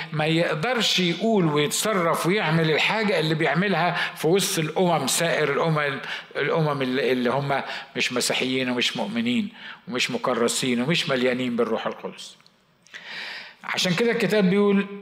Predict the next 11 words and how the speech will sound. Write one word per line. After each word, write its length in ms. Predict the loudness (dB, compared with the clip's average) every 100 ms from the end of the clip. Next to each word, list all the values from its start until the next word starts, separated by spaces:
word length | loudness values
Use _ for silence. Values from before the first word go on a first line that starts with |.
| -8
"وأما 520 | -2 0 4 4 4 4
أنتم 340 | 4 4 0 -2 -10 -20 _ _ _ _ _ _ _ -20 -14
فلم 380 | -4 0 2 2
تتعلموا 960 | 2 0 0 0 2 2 4 4 4 2 -2 -8 -2
المسيح 680 | -2 0 0 2 2 0
هكذا". 520 | -2 0 0 0 -4 -4
احنا 180 | -4
من 180 | -2 -2
زمان 340 | -2 0 0 0
اتكلمنا 500 | -2 0 0 -2 -2
عن 240 | -2 -4